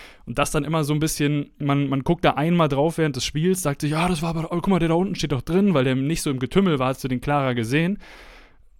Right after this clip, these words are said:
Aber dann dir nicht die Zeit zu nehmen oder zumindest zu verifizieren, ob das auch wirklich stimmt,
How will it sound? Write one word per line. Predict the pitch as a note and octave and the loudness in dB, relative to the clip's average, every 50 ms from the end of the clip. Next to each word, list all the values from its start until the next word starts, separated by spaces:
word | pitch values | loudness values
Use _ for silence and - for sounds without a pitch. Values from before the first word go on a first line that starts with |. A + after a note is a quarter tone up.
| - _ _ _ _ _ _ F3+ F3 - | -20 _ _ _ _ _ _ -20 -12 -8
Aber | - C#3 D3 | 0 0 2
dann | C#3+ D3 D#3 E3+ | 2 4 2 4
dir | E3 D#3 D#3 | 4 4 2
nicht | E3 D#3+ - | 2 0 -2
die | E3+ D3 | -4 -4
Zeit | - - C3+ C#3 F3 F3 | 0 0 0 0 0 -2
zu | - - E3+ | -2 -4 -2
nehmen | D#3 D#3 D#3+ F3 F3+ | -2 0 0 0 2
oder | E3+ D#3 C#3+ - | 2 2 0 0
zumindest | - D3+ D#3+ E3+ E3 - - | 0 -2 -2 -2 -2 -2 -2
zu | D3+ | 0
verifizieren, | C#3 D#3 E3 D#3+ D3 - - C#3+ B2 - - - F3+ F#3 E3 | 2 2 2 2 0 -2 -2 -4 -4 -4 -4 -2 -2 0 -2
ob | D#3 - | -2 -4
das | D#3+ C3+ D3+ | -4 0 0
auch | D3 C3+ | 0 2
wirklich | D3+ F3+ - D#3 C3+ - - | 2 0 0 -2 -2 -2 -4
stimmt, | - - F3 F3+ F#3 F#3+ G3+ - | 2 4 4 4 4 4 0 -2